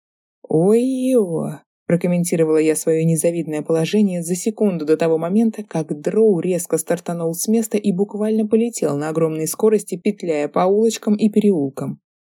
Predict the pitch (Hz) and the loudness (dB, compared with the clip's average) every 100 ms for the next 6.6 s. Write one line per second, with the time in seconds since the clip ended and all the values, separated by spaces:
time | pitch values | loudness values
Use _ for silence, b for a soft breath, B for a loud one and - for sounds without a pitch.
0 | _ 196 180 156 151 160 156 190 175 160 | _ -4 0 0 2 2 2 0 0 -2
1 | 165 165 160 - 170 - 180 170 170 - | 0 0 0 0 -4 -2 -2 0 0 -2
2 | - 175 151 147 - 170 196 214 170 156 | -2 -2 -2 -6 -2 0 0 0 -2 -2
3 | 151 151 151 151 151 - 185 147 143 - | -2 -4 -6 -4 -2 -2 0 -2 -2 -6
4 | 147 _ _ _ _ _ - 233 233 226 | -8 _ _ _ _ _ 0 0 2 -2
5 | 214 - 247 269 - _ - 262 285 339 | -4 0 2 2 0 _ 2 4 4 4
6 | 415 302 294 277 208 - | 2 2 2 4 2 0